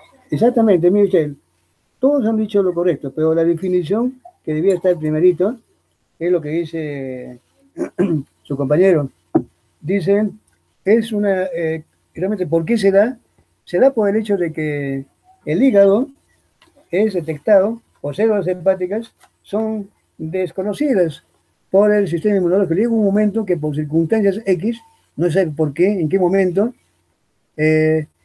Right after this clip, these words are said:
empieza a desconocer y comienza a destruir. O sea, pues autoinmune,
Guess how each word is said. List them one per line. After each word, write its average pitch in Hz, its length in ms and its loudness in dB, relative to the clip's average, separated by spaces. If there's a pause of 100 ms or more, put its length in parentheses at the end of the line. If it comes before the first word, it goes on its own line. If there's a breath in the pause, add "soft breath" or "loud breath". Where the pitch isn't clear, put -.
empieza 196 280 0
a 202 40 2
desconocer 156 680 0 (320)
y 147 80 -8
comienza 180 400 0
a - 20 2
destruir. 151 640 -2 (560)
O 143 60 -16
sea, 170 160 0
pues 165 180 0 (140)
autoinmune, 165 840 -2